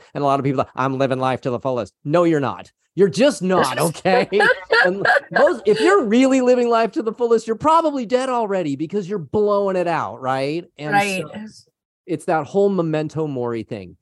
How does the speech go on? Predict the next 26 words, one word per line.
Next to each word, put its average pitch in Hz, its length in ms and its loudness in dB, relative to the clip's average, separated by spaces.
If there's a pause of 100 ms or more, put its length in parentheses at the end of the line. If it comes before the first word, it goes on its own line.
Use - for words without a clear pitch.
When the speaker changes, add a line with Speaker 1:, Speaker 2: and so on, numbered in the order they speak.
(160)
Speaker 1:
You 147 560 -4
are 117 420 -2 (140)
going 110 500 -6
to 101 400 -10 (260)
die. 95 460 -10 (360)
And 110 520 -8 (340)
read 131 460 -6
the 160 80 -6
top 139 360 -6
five 117 220 -4
regrets 110 480 -8
of 98 80 -12
the 107 100 -10
dying, 101 400 -10
like, 101 360 -10 (180)
often, 101 560 -8 (100)
and 113 460 -8 (140)
recognize 127 800 -2
if 123 180 -6
you 131 240 0
are 190 160 0
not 143 360 0
living 156 520 0
your 151 300 -2
life's 131 260 -4
purpose, 123 380 -6